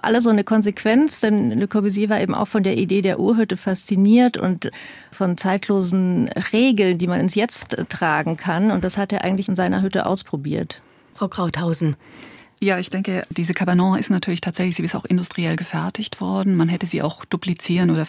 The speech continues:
Speaker 3: in Serie geben können. Also sie hat ein starkes Ratio-Prinzip eigentlich. Also auch wenn sie nach außen sich so einschmiegt.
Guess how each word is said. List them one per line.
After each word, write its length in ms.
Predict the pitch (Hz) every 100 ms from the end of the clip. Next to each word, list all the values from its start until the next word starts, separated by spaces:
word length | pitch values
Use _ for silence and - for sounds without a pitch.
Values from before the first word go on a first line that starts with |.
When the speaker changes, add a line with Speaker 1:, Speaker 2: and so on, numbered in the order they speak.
| -
Speaker 3:
in 120 | -
Serie 320 | 165 180 185
geben 300 | 175 175 175
können. 320 | 175 170 185 208 - - -
Also 160 | 165
sie 120 | 170 170
hat 140 | 180 _ 175
ein 380 | 165 160 - -
starkes 420 | - 175 - -
Ratio-Prinzip 840 | 156 - 165 - 147 147 147 139
eigentlich. 720 | - 143 143 139 127 - -
Also 180 | - 156
auch 180 | - -
wenn 120 | 165
sie 80 | 160
nach 160 | 160 -
außen 440 | 143 160 160 151 - - -
sich 160 | 190
so 80 | -
einschmiegt. 800 | - 170 180 - 160 170 - -